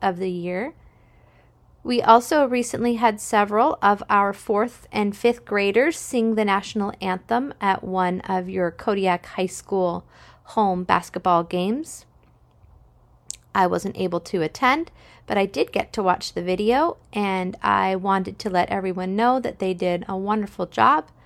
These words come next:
They even had a standing ovation, and one person told me that our students singing brought a tear to their eyes. So that is high praise for our music program here at East, and we are very proud of the students for their performance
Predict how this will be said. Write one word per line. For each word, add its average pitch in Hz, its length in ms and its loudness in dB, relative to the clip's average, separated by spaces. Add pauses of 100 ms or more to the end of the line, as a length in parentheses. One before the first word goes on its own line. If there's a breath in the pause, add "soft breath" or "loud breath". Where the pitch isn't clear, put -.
(460 soft breath)
They 208 140 2
even 196 500 -2
had 185 340 0
a 180 140 -4
standing 233 580 -2
ovation, 208 600 -2
and 190 320 -4
one 320 260 -2
person 190 440 -6
told 190 260 -4
me 196 180 -6
that 185 320 -2 (480 soft breath)
our 220 220 4
students 214 400 -2
singing 214 360 0
brought 190 260 2
a 175 60 -4
tear 240 420 -2
to 247 180 -4
their 202 300 -2
eyes. - 640 -2 (420 soft breath)
So 220 240 0
that 208 300 4
is 202 200 -2
high 220 340 2
praise 220 460 -2
for - 180 0
our 202 180 2
music 196 400 -6
program 208 600 -4
here 208 280 -4
at - 280 -2
East, 202 500 -6
and 196 220 -4
we 190 160 -4
are 190 160 -4
very 190 260 -2
proud 190 320 -2
of 180 140 -6
the 180 100 -10
students 214 460 -8
for - 160 -8
their 185 160 -2
performance 190 800 -6